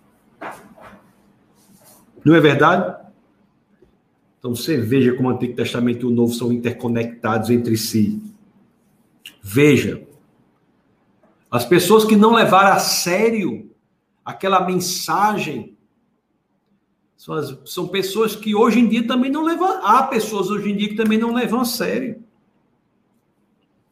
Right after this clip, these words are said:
Tem um escritor escocês, né, que ele diz assim,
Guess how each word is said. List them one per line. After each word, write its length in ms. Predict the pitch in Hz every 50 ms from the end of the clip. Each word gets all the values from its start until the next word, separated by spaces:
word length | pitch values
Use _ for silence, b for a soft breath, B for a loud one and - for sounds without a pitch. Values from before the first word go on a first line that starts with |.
| _ _ _ _ _ _ _ _ _ _ _ _ _ _ _ _ _ _ _ -
Tem 140 | 165 170
um 200 | 180 190 196 190
escritor 1000 | 190 190 - - - 196 180 - - - 175 185 180 180 160 135 - - - - - _ _ _ _ -
escocês, 800 | - - - - 156 - - - - 160 175 170 151 123 107 113
né, 260 | 170 208 214 - - _ _ _ _ _ _
que 100 | - 117
ele 140 | - - 160
diz 240 | 151 160 180 170 180
assim, 580 | 196 190 - - 180 160 151 139 135 - -